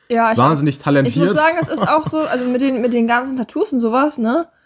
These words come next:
Speaker 1: Eigentlich nicht mein Ding, aber
Speaker 2: Der
Speaker 1: bei ihm
Speaker 2: hat
Speaker 1: fühle ich das
Speaker 2: so
Speaker 1: mies.
Speaker 2: dermaßen Swag.
Speaker 1: Es, es gibt einfach
Speaker 2: Ja.
Speaker 1: Menschen, die finde ich aus unerklärlichen Gründen einfach attraktiv.
Speaker 2: Ja.
Speaker 1: Die haben manchmal, weißt du, wo ich so objektiv sagen würde, so, hm?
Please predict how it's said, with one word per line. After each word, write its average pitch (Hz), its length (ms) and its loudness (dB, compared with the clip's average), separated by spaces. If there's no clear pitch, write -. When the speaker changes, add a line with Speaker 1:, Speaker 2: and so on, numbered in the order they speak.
Speaker 1:
Eigentlich 285 460 0
nicht 285 220 2
mein 220 260 2
Ding, 277 240 0
aber 277 160 2
Speaker 2:
Der 226 80 4
Speaker 1:
bei 240 80 -2
ihm 233 80 0
Speaker 2:
hat 220 80 0
Speaker 1:
fühle 220 220 2
ich 135 80 -2
das 139 120 0
Speaker 2:
so 143 120 2
Speaker 1:
mies. 143 240 2
Speaker 2:
dermaßen 135 420 -4
Swag. - 240 -4
Speaker 1:
Es, - 180 -2
es - 280 -2
gibt 311 260 0
einfach 262 280 0
Speaker 2:
Ja. 240 140 2
Speaker 1:
Menschen, 254 540 -2
die 240 140 -2
finde 254 240 -4
ich 240 80 -2
aus 214 180 -4
unerklärlichen 262 880 0
Gründen 262 500 -2
einfach 240 540 -2
attraktiv. 208 520 -4
Speaker 2:
Ja. 139 320 4
Speaker 1:
Die 240 120 2
haben 254 140 2
manchmal, 247 540 0
weißt 247 240 -2
du, 240 40 -4
wo 247 120 0
ich 240 100 0
so - 100 -4
objektiv 285 440 -2
sagen 233 240 0
würde, 247 120 0
so, 233 220 -2
hm? 240 160 2